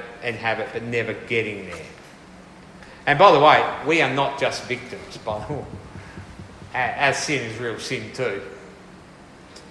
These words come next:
We're part of this. You can't blame yourself, uh, sorry, live your life blaming on your circumstances. Some people do that. "Oh, if my, my dad wasn't like he was, I'd be all right." No, you wouldn't. He'd be a sinner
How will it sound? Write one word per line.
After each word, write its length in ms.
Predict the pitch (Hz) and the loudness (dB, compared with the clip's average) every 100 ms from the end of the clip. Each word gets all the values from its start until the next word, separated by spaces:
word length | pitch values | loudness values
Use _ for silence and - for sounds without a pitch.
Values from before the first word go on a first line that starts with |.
| - | -6
We're 220 | 147 147 - | 2 2 6
part 240 | 135 135 | 6 6
of 140 | 117 | 4
this. 180 | 110 - - - - - | -2 -6 -10 -16 -18 -14
You 80 | 117 127 131 | -14 -6 2
can't 380 | 165 131 123 - - - | 2 2 -4 -8 -14 -2
blame 320 | 131 135 120 | 4 4 4
yourself, 400 | 113 - 127 - - - - - 135 | -2 0 2 0 -6 -14 -18 -4 4
uh, 260 | 135 - | 4 4
sorry, 200 | - 131 | 0 2
live 200 | 120 135 | 2 0
your 80 | 113 | 0
life 300 | 117 113 - | 2 0 0
blaming 340 | 120 117 110 101 90 - | 0 0 -2 -8 -10 -8
on 120 | 117 | -8
your 80 | 104 | -6
circumstances. 840 | - 120 98 104 107 98 - 117 | -2 -2 -4 -10 -12 -12 -14 -16
Some 400 | - - 139 131 | -16 -6 -4 -4
people 200 | 110 98 101 | -6 -8 -8
do 160 | 107 | -6
that. 280 | 104 101 - - - - - - - | -6 -8 -10 -16 -20 -20 -20 -20 -10
"Oh, 480 | 110 127 131 131 120 | -2 2 4 4 2
if 80 | - | -2
my, 240 | 131 131 - - - | -4 -4 -6 -12 -6
my 200 | 123 123 | -4 0
dad 260 | 120 120 | 0 0
wasn't 180 | 120 117 | -2 -4
like 200 | 120 117 | -4 -4
he 60 | 113 | -6
was, 260 | 117 120 120 | -2 -2 0
I'd 180 | 117 | -4
be 140 | 117 110 | -4 -2
all 80 | 110 | 0
right." 260 | 117 104 - - - - | 0 0 -4 -12 -10 -8
No, 80 | 101 | -6
you 140 | 101 | -8
wouldn't. 200 | 98 101 92 - - | -10 -12 -16 -20 -18
He'd 140 | 98 92 | -14 -10
be 100 | 104 | -10
a 60 | |
sinner 360 | - - 127 | -8 -6 -6